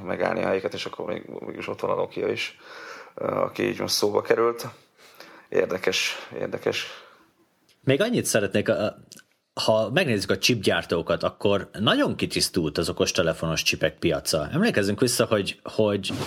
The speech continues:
Speaker 2: néhány évvel ezelőtt még rengeteg, ö, ö, gyártó volt ezen a területen. Olyan nagy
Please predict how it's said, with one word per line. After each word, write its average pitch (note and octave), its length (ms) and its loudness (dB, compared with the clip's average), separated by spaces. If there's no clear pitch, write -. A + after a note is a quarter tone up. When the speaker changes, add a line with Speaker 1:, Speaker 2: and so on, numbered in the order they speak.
Speaker 2:
néhány C3 440 2
évvel G2+ 320 2
ezelőtt G2+ 600 0
még G2+ 240 4
rengeteg, G#2+ 800 2
ö, F#2 80 2
ö, F2 340 4
gyártó E2+ 400 2
volt D#2+ 200 0
ezen E2+ 220 0
a E2 60 -2
területen. D#2 540 -2
Olyan G#2+ 340 2
nagy G2 380 0